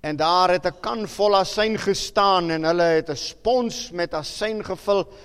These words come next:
en op 'n hisopstingel gesit en aan sy mond gebring. En toe Jesus die asyn geneem het,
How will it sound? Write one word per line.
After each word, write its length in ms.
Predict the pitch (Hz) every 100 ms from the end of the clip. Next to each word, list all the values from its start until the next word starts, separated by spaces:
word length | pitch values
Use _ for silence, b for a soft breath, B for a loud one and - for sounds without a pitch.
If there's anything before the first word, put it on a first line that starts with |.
| B
en 120 | 185
op 120 | 190 185
'n 80 | 151
hisopstingel 920 | 220 226 240 240 - - 240 240 226
gesit 460 | 202 - 208 -
en 160 | 196 180
aan 140 | 175
sy 160 | 185 170
mond 380 | 160 185 180 -
gebring. 500 | 165 135 139 120 98 _ b b b b b b -
En 180 | 147 151
toe 180 | 160 151
Jesus 560 | 127 208 233 226 214 165
die 140 | 202
asyn 760 | 185 170 - - 214 226 220
geneem 480 | 208 196 185 185 175
het, 300 | 151 - -